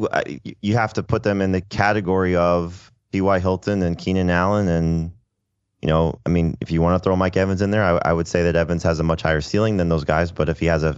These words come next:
a, a down year, then, you know, the guys that you're taking in the middle to the back end of round two and early round three, and you're getting them in round four and round five potentially.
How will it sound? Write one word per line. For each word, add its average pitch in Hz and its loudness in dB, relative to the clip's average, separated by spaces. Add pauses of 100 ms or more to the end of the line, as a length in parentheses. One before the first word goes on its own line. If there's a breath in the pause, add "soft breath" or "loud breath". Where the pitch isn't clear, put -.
(120)
a, 76 2
a 76 -2
down 80 0
year, 98 2
then, 80 0 (520)
you 104 -2
know, 107 2
the 98 2
guys 107 2
that 127 0
you're 123 2
taking 120 -2
in 120 0
the 113 0
middle 113 0
to 117 -2
the 107 0
back 107 0
end 110 0
of 104 -4
round 113 0
two 117 -2
and 113 0
early 117 0
round 120 0
three, 156 -2 (320)
and 90 0
you're 95 2
getting 101 2
them 101 2
in 98 0
round 101 2
four 107 -2
and 107 2
round 110 -2
five 143 0
potentially. - -6